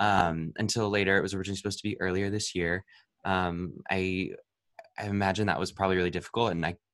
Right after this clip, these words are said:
can't even fathom the number of hours and work that you put into it. How do you feel like this fundraiser was unique,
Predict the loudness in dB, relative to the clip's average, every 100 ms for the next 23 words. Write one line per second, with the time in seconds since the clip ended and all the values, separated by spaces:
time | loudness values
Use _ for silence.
0 | -20 _ _ -6 0 0 2 2 4 4
1 | 2 2 4 4 2 2 4 4 2 0
2 | -2 -2 -4 -8 -6 -4 -2 -4 -2 -2
3 | -2 -4 _ -20 -16 0 2 4 2 2
4 | 2 4 2 0 -14 -12 -4 2 2 2
5 | -2 -4 _ _ 0 2 2 2 4 2
6 | 2 0 -2 -2 -4 -4 -6 -16